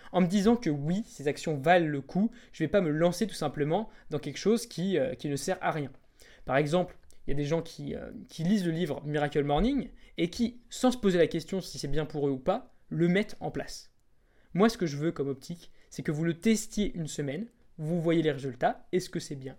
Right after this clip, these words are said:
est-ce que c'est pas bien, et si vous n'avez pas de résultat, vous passez au suivant. Il y a tellement de choses à tester que on ne va pas s'attarder sur quelque chose qui ne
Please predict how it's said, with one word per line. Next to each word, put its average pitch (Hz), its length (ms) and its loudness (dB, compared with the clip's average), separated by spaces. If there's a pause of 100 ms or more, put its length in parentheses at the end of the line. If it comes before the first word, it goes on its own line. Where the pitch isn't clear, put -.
(120)
est-ce - 120 -4
que - 80 -8
c'est - 140 -10
pas 135 120 -14
bien, 180 280 -8 (640)
et 214 260 6
si - 200 2
vous 233 80 6
n'avez 185 200 6
pas 156 120 2
de 143 60 0
résultat, 143 600 2 (460)
vous 208 100 -2
passez 269 220 2
au 285 40 0
suivant. 285 300 0
Il 139 60 -6
y 147 40 0
a 139 60 -2
tellement 240 380 8
de 185 80 4
choses 160 180 -2
à 143 60 2
tester 214 420 -2
que 247 220 2 (320)
on - 20 2
ne 175 80 4
va 180 120 4
pas 226 180 4
s'attarder 170 640 2
sur 160 140 -4
quelque 139 200 -4
chose 196 160 0
qui 156 120 -8
ne 175 220 -2